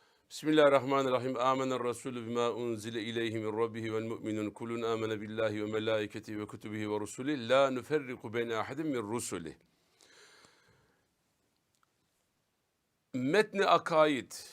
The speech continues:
iman esaslarıyla alakalı sıralı, e, bölümlerle sizinle inşallah mütalaa etmeye gayret edeceğiz. İman esasları. En büyük ilim,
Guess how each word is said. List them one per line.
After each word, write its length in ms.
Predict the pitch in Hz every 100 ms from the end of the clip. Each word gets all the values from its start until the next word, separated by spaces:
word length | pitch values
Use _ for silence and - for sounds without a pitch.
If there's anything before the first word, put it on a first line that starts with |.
| - _ -
iman 360 | 175 202 220 208
esaslarıyla 840 | 165 - 139 - 135 123 117 101
alakalı 680 | 110 107 104 107 98 104 110 - -
sıralı, 680 | - - 165 156 143 143 139 _ _ _ _ _ _ _
e, 60 | 120 113 110 110 110 110 120
bölümlerle 1080 | 135 143 147 147 113 - - _ 113 110
sizinle 380 | 110 - 127 131
inşallah 600 | 139 - 120 110 110 113 - _ _
mütalaa 460 | - 113 131 127 123
etmeye 480 | 113 113 107 98 - _
gayret 360 | 123 123 143 151
edeceğiz. 600 | 123 107 110 117 - - _ _ _ _ _ - _ -
İman 360 | 156 175 180
esasları. 800 | 143 120 123 110 - 107 90 78 _ _ _ _ _ _ _ _ _ -
En 280 | 196 233 190
büyük 360 | 180 147 - 143
ilim, 400 | 135 156 214